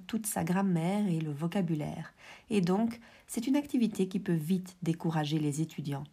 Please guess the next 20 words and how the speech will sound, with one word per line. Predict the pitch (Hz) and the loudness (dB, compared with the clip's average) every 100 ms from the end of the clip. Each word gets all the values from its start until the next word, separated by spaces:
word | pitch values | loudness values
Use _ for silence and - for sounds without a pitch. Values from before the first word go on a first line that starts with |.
| _ _ _ - _ - | _ _ _ -20 _ 4
Or, | 254 339 - | 4 4 0
c'est | - 185 - - | -2 -2 -4 4
tout | 339 | 6
le | 285 | 6
contraire. | 240 202 - 147 - - | 4 0 0 -6 -6 0
Je | 170 | 2
pense | 180 240 254 | 4 2 2
que | - | 2
lire | 202 233 269 | 2 4 2
apporte | 185 - 254 262 175 | 2 2 0 0 -2
de | 156 151 - - | -2 -2 -2 2
réels | 277 262 196 | 4 4 4
bénéfices | 175 240 214 - 214 - - | 4 4 4 2 -2 -2 -2
à | |
l'apprentissage | 151 208 254 233 226 185 180 151 156 196 220 226 - | 2 2 2 -2 0 0 0 0 0 0 -2 -2 0
et | |
sur | 170 - 185 | 0 0 -2
de | 160 | -2
nombreux | 156 196 226 180 156 | 0 2 2 2 0
points. | - 143 | -4 -6